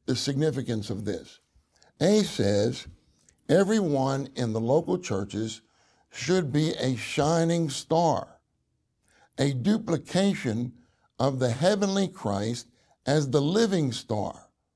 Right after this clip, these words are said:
The stars are those who shine in darkness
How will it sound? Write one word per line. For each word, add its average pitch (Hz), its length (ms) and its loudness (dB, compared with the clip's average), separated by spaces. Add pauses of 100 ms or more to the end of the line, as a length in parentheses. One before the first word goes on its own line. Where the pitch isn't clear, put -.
(840)
The 127 120 0
stars 196 840 4
are 120 200 0
those 143 460 2
who 117 140 -4
shine 156 600 -2
in 180 220 -2
darkness 113 680 -2